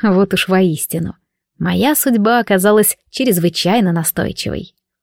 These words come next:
Накануне, вечером перед свадьбой, мы с Кресом договорились ночевать отдельно. Всё-таки мы невеста и жених, а я, к тому же, суеверная.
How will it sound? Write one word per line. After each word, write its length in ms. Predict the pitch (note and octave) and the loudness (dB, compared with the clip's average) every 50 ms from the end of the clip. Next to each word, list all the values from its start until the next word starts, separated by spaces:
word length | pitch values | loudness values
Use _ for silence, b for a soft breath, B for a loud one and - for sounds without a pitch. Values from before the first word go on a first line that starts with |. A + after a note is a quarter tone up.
| _ _ _ _ _ _ _ _ _ _ _ _ _ - | _ _ _ _ _ _ _ _ _ _ _ _ _ 0
Накануне, 640 | F#3 F#3+ - - F3+ E3 F3 G3 C4 C#4+ B3+ G3 F3 | 0 0 2 0 0 2 4 4 6 6 6 4 4
вечером 380 | E3 G3 G#3 - - F3+ F3+ F3+ | 4 2 2 2 2 2 2 2
перед 240 | D#3+ F#3 F3 D#3+ - | 2 2 0 0 -2
свадьбой, 460 | - E3 G3+ B3+ C4+ G#3+ F3 F3 E3+ | -2 0 0 0 0 2 2 2 2
мы 100 | G#3+ B3 | 2 0
с 80 | - | -2
Кресом 380 | - - F#3 G#3+ - - F#3+ F3+ | -2 -2 -2 -2 0 0 0 0
договорились 560 | F3+ F3+ F3 E3+ F3 E3+ F#3+ F#3+ F#3 F3+ - | 0 0 0 0 2 2 2 0 0 -2 -2
ночевать 400 | F#3 F3 - F#3 E3 E3+ F3 - | -4 -2 -2 -2 -2 -4 -2 -2
отдельно. 560 | F3+ F3 D#3+ D#3+ D#3 - - F3+ F3 F3 - b b b b b b b | -4 -4 -4 -4 -4 -4 -4 -6 -8 -10 -12 b b b b b b b
Всё-таки 380 | b - - F#3 - - - C4 | b -2 -2 -2 0 0 2 4
мы 160 | C4 A#3+ A#3 | 6 6 6
невеста 380 | B3 C4 A3 F#3+ G3 - - C4+ | 6 6 4 2 2 2 0 0
и 40 | |
жених, 460 | C#4 C4 D#4+ C#4+ G#3+ F3 D#3+ - - b b b b b b | 2 2 2 2 2 2 0 -2 -6 b b b b b b
а 80 | - | 0
я, 240 | C4 D#4 F4 G4 F4 | 2 2 4 2 2
к 100 | B3 - | 0 0
тому 240 | - F#3+ F3+ F#3+ A#3+ | 0 0 2 2 2
же, 100 | C#4 D4 | 2 0
суеверная. 960 | C4 - - C4+ C4 B3 G#3+ E3+ E3+ E3 E3+ E3 E3 E3 D#3+ D#3 E3 - - | 0 2 2 2 4 4 4 2 2 2 2 0 0 -2 -2 -4 -6 -8 -14